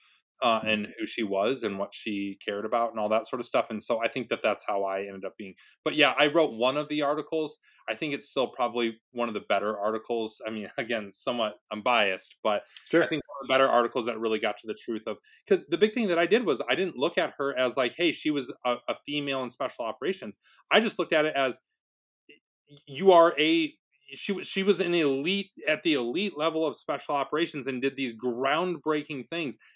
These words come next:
Speaker 1: not because she was a woman, because she was an excellent operator.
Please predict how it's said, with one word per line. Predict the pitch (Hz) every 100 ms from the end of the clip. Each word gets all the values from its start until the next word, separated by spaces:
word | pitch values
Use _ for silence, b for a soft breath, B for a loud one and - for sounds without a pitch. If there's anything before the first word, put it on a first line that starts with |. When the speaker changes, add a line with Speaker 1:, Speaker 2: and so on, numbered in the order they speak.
| _
Speaker 1:
not | 123 165 190
because | 190 208 180
she | 190
was | 151 123
a |
woman, | 110 190 233 110 - _ _ _
because | 170 185 165
she | -
was | 220 226
an | 170 143 -
excellent | 143 - - 156 147
operator. | 127 185 196 151 104 85